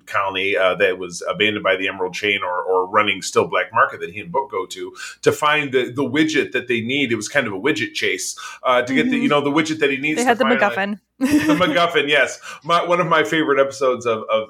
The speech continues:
Speaker 1: S S U that I titled was The Egg MacGuffin. So this was the,
Speaker 2: <laughs>
Speaker 1: this was the Egg MacGuffin. Um, but yeah, you're right. It's just, it's really hard to feel anything for this guy. Like,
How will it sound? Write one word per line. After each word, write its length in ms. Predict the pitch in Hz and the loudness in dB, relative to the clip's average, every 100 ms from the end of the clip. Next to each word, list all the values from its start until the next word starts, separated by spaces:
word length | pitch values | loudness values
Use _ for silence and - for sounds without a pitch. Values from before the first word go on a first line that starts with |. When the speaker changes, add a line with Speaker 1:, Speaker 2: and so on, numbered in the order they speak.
| 113 | 0
Speaker 1:
S 180 | 117 117 | 0 0
S 200 | 107 120 | -4 -4
U 160 | 120 | -8
that 100 | 104 | -4
I 80 | 98 | -4
titled 380 | 92 110 101 87 | -2 -4 -4 -6
was 160 | 95 95 | -10 -6
The 180 | 95 90 | -2 2
Egg 200 | 110 107 | 2 0
MacGuffin. 600 | 98 87 95 - 82 82 - - | -10 -2 -2 -2 -12 -14 -20 -12
So 120 | - | -2
this 240 | 175 202 262 | 0 0 2
was 140 | - | 2
the, 220 | - 247 | 2 2
Speaker 2:
<laughs> 20 | - | 2
Speaker 1:
this 180 | 180 | 0
was 160 | 185 156 | 0 2
the 160 | 151 135 | 4 2
Egg 160 | 117 | 0
MacGuffin. 440 | 117 104 98 90 87 _ - - - | -6 -4 -6 -8 -16 _ -20 -20 -2
Um, 340 | 190 190 196 185 | 2 4 4 2
but 100 | 240 | 2
yeah, 140 | 320 | 2
you're 160 | 247 220 | 4 4
right. 200 | 233 185 | 4 4
It's 200 | 175 - | 2 0
just, 180 | 156 127 | -2 0
it's 240 | 156 - | -2 2
really 200 | 190 180 | 2 4
hard 280 | 143 160 143 | 4 2 2
to 60 | |
feel 500 | - 151 139 135 123 - _ _ | -8 -2 2 4 2 -4 _ _
anything 500 | 139 156 156 151 127 | 0 2 2 -2 -2
for 240 | 110 135 135 | -2 0 2
this 180 | 135 135 | 0 -2
guy. 200 | 139 139 | 2 2
Like, 300 | 131 117 | 4 0